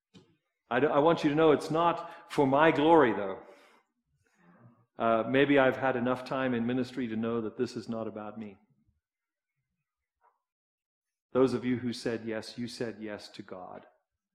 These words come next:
And you said yes to a function in a particular organization. But I want to extend that to everyone that's listening to me right now. God is asking all of us to be on his team.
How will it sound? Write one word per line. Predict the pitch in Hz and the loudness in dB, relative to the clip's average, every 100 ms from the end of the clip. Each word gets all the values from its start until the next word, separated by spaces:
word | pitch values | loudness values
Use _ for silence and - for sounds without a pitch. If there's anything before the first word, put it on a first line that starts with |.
| _ _ - | _ _ -14
And | 107 | -8
you | 110 | -6
said | 110 120 101 | -4 -4 -4
yes | 107 101 | -6 -8
to | - 110 | -10 -8
a | 101 | -8
function | - 127 127 123 - 104 101 - - _ | -8 -8 -6 -8 -10 -10 -12 -18 -20 _
in | 139 113 | -6 -4
a | |
particular | 101 - - 127 - 110 | -6 -10 -6 -6 -6 -8
organization. | 104 117 104 104 101 98 101 101 - 95 _ - _ | -8 -10 -10 -10 -12 -10 -10 -10 -14 -20 _ -20 _
But | 127 113 | 0 0
I | |
want | 107 117 117 | 2 0 -2
to | 117 | -4
extend | 120 - - - 117 107 | -8 -10 -8 -6 -4 -6
that | 101 98 | -8 -10
to | - - | -12 -6
everyone | 117 107 110 107 104 101 | -4 -2 -4 -6 -6 -10
that's | 98 - | -10 -8
listening | 104 - 104 | -8 -8 -12
to | 98 | -12
me | 98 | -14
right | 95 98 95 | -14 -14 -14
now. | 214 - - _ _ _ _ _ _ _ _ _ _ _ _ _ _ _ | -16 -18 -20 _ _ _ _ _ _ _ _ _ _ _ _ _ _ _
God | 139 151 135 | -2 2 2
is | 107 - | -2 -6
asking | 120 123 120 110 101 - | -6 -6 -6 -10 -10 -12
all | 117 120 | -10 -8
of | 104 | -10
us | 101 - | -12 -16
to | - | -16
be | 104 98 | -14 -14
on | 98 92 | -14 -16
his | 92 - | -20 -16
team. | - 98 | -16 -16